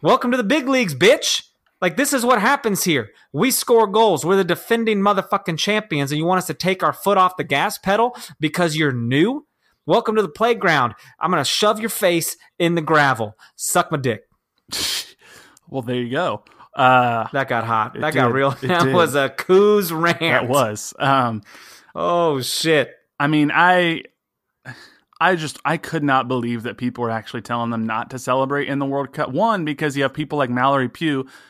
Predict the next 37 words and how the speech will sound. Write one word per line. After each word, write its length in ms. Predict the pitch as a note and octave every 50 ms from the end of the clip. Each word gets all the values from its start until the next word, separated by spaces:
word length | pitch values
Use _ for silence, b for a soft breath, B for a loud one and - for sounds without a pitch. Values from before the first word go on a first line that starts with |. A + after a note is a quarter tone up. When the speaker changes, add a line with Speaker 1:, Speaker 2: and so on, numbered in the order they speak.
| B B
Speaker 2:
scoring 380 | - - - D4 D#4 C#4+ G#3+
her 100 | D3+ D#3
first 320 | - - - F#3+ F3 - -
ever 220 | - D#3+ D3 C#3+
World 280 | C3 A#2+ C#3 C#3+ C3 -
Cup 260 | - D3 E3 - -
goal. 220 | C3 B2 C3 C3+ C3
Of 220 | - F3 F3 -
course 300 | - - G#3+ G3+ G3+ -
you're 80 | E3+ D#3+
gonna 200 | D3 C#3+ C3 B2
celebrate. 540 | - - B2 A2+ A2 A2 G2+ A2 A#2 C#3 - B B B B B B
You 100 | - D#3+
have 140 | F#3 F#3 E3+
Alex 360 | - F3 G3 F#3+ F#3 F3 -
Morgan 280 | F3+ F#3+ G3+ G3+ E3+ E3 - E3+
Speaker 1:
Yes. 280 | E3+ D#3+ - - - - -
Speaker 2:
counting 340 | - F#3 F#3+ F3+ F3+ F3
one, 180 | E3+ F3 F3+ F3
two, 160 | - F3+ F3
three, 200 | - - F#3+ F#3
four, 160 | - - E3 C#3+
five 300 | - - G3 F#3+ F3+ F3
on 80 | F3 E3+
her 40 | D#3+
hands 240 | E3 F3+ F3+ E3+
'cause 140 | - F#3 D#3+
she 120 | - G#3 F#3+
just 200 | G#3 G#3+ - -
set 120 | A3+ A3
a 60 | G3+ D3
record 460 | B2 A#2+ B2+ D3+ F3+ - F3 D#3 C3+ -
for 120 | - C#3+
goals 340 | C3 B2+ C3+ D3 E3 D3+ C3
in 100 | D3 C#3+
the 80 | C#3 C3+
game, 440 | B2 C#3 D3+ D3+ D3 C#3+ C#3+ C#3+